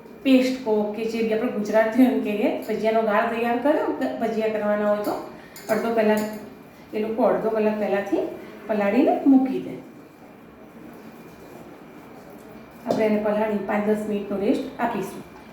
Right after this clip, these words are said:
એ વખતે આપણા ભજીયામાં ફિલિંગ ભરેલું બી સેટ થઈ જાય અને મસ્ત ભજીયા ઉતારીશું. ડુંગળીના, બટાકાના કંઈ જ નહીં, આજે ખાલી પનીર ટમાટાવાળા. અમે ત્યાં મંગાવ્યું તો એમ થયું હતું કે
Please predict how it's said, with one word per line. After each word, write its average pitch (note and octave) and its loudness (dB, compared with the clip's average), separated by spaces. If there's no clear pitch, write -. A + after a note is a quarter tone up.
એ G#3+ 0
વખતે G#3 2
આપણા G#3+ 2
ભજીયામાં G#3 0
ફિલિંગ A3 2
ભરેલું C4+ 6
બી F4 2
સેટ D#4 2
થઈ E4 6
જાય D#4+ 4
અને A#3+ 2
મસ્ત C4 4
ભજીયા G#3+ 0
ઉતારીશું. - -2
ડુંગળીના, A3 4
બટાકાના G#3+ 0
કંઈ A3+ 0
જ G#3+ -4
નહીં, G#3 2
આજે G#3+ 0
ખાલી G#3 2
પનીર A3+ -2
ટમાટાવાળા. G3 -2
અમે A3 -2
ત્યાં A3 2
મંગાવ્યું C#4 4
તો D4 4
એમ C#4+ 4
થયું C#4 0
હતું C4+ 0
કે D4 0